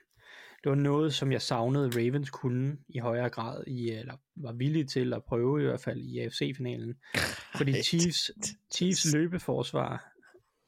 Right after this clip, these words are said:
Speaker 1: er, har
Speaker 2: Seks
Speaker 1: ikke
Speaker 2: løb, Theis. Hvad snakker du om?
Speaker 1: Ja.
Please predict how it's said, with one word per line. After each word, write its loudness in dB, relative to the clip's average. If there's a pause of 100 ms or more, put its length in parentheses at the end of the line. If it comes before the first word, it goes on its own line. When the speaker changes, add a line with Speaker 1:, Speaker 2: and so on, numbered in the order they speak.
(300)
Speaker 1:
er, 0
har -2
Speaker 2:
Seks 4
Speaker 1:
ikke 6
Speaker 2:
løb, 0
Theis. -4
Hvad -6
snakker -2
du -4
om? -8 (1120)
Speaker 1:
Ja. -2